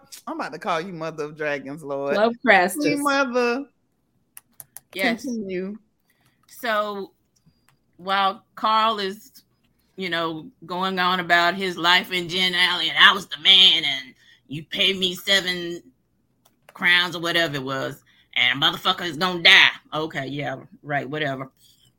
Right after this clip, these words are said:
Speaker 3: And then so the, one of the grandmother, great aunt's daughters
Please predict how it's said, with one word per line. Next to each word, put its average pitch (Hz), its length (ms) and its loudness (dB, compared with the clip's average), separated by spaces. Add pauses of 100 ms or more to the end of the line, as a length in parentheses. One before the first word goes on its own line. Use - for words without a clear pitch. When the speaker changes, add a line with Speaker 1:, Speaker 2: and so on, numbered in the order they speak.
(680)
Speaker 3:
And 180 440 2
then 180 320 -2
so 175 600 -4
the, 165 400 -2
one 175 200 -6
of 165 140 -12
the 160 420 -4 (1300)
grandmother, 170 800 0 (640)
great 160 240 0
aunt's 165 500 -2 (160)
daughters 156 640 -4